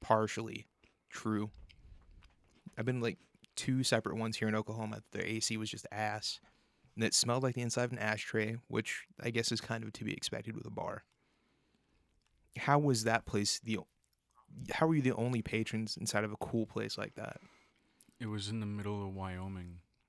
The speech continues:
Speaker 2: or South Dakota. We were the only thing alive for hundreds of miles.
Speaker 1: <laughs>
Speaker 2: I'm not kidding.
Speaker 1: So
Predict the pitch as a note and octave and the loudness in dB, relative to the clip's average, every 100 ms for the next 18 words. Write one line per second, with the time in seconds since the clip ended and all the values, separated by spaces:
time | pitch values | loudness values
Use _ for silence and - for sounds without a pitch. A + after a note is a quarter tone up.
0 | _ _ _ _ _ _ _ _ _ _ | _ _ _ _ _ _ _ _ _ _
1 | - - A2+ G#2 - G#2 G2+ F#2+ G#2 G2 | -16 -6 -4 -4 -4 -6 -6 -8 -6 -6
2 | F2+ F2 - _ _ _ _ _ _ _ | -8 -12 -16 _ _ _ _ _ _ _
3 | _ _ _ _ _ _ _ _ _ - | _ _ _ _ _ _ _ _ _ -8
4 | A2 A#2 B2+ A#2+ A#2 A2+ G#2+ G2 A2 G2+ | -2 0 2 2 2 0 -2 -4 -4 -4
5 | F#2+ F2+ - _ _ _ - F#2 F2 F#2+ | -4 -8 -12 _ _ _ -8 -2 0 0
6 | G2 F2 - - F#2+ E2+ D#2+ F2 _ _ | -2 -6 -12 -12 -8 -8 -10 -14 _ _
7 | - - - G#2 G#2 G2 F#2+ F#2 E2+ F2 | -12 -10 -2 2 2 2 -2 -4 -8 -6
8 | E2+ E2 - - - _ _ - - - | -6 -8 -14 -18 -20 _ _ -12 -12 -14
9 | - - G#2 G2+ G2 F#2+ - - F#2 D#2+ | -8 -2 0 2 2 2 -2 -6 -6 -6
10 | - - _ _ _ _ - - A#2+ A2 | -14 -20 _ _ _ _ -6 4 6 6